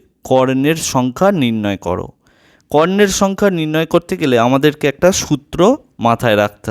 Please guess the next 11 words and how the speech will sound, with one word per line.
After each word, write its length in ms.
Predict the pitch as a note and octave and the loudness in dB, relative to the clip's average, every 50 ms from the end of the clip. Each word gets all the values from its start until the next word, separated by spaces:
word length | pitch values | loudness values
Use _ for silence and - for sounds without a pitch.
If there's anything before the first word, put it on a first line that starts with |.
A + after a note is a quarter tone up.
| G#2 F#2 | -6 -6
হবে। 200 | F#2 - - - - - - - - _ _ _ _ _ _ _ _ _ _ _ - | -6 -8 -12 -14 -14 -14 -16 -16 -16 _ _ _ _ _ _ _ _ _ _ _ -12
সূত্রটা 600 | - - - E3 D#3 D#3 - E3+ F3+ F3+ F3+ F#3+ F3 E3 | -6 0 0 0 0 0 2 2 2 4 4 4 2 2
হলো 160 | E3 F3 G3 B3 - _ _ - C#3 D3+ D#3+ F3 | 2 0 0 -2 -6 _ _ -4 -2 0 0 0
n 40 | F3+ F3+ F3+ | 0 0 -2
into 280 | F3+ E3+ - - F#3+ F#3+ F3 - _ - C3+ C#3+ D3+ | -2 -4 -2 -2 -2 -2 -2 -4 _ -2 0 0 0
n 40 | E3+ E3+ D#3+ | 0 0 0
minus 380 | D#3 D3+ D3+ D3+ D3+ D3+ D3 D3 - - - | 0 2 2 2 2 0 0 -2 -4 -6 -2
তিন 200 | D3+ D3 C#3 C3 C3+ D#3+ F3+ - _ _ _ _ _ _ _ | 0 2 2 2 0 -4 -8 -14 _ _ _ _ _ _ _
by 300 | A2+ A2 A#2+ A#2+ B2+ C#3 F#3 B3 C4+ _ _ _ _ _ _ _ _ _ _ _ _ _ - | -6 -2 0 0 0 0 -2 -4 -8 _ _ _ _ _ _ _ _ _ _ _ _ _ -14
দুই। 300 | B2+ A#2 - A#2+ A2 E2+ C2+ - _ _ _ _ _ _ _ _ _ _ _ - | -2 0 0 0 0 -2 -8 -14 _ _ _ _ _ _ _ _ _ _ _ -4
এই 160 | B2+ D3+ | -2 -2